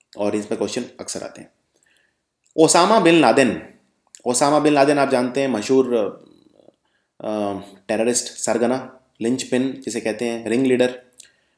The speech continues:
अलकायदा ग्रुप का, अ, चीफ थे एक वक्त। और जो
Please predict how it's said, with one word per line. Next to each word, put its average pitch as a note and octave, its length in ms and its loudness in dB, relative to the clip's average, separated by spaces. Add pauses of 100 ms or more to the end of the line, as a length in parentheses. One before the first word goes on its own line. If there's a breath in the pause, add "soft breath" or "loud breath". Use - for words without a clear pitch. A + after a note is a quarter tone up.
(120)
अलकायदा B2 420 2
ग्रुप A#2+ 300 0
का, A#2+ 40 2
अ, G#2 540 -2 (580)
चीफ C3 300 -2
थे A#2+ 100 0
एक A#2+ 140 -4
वक्त। B2 260 -8 (340)
और G#2+ 320 -2
जो A2+ 420 2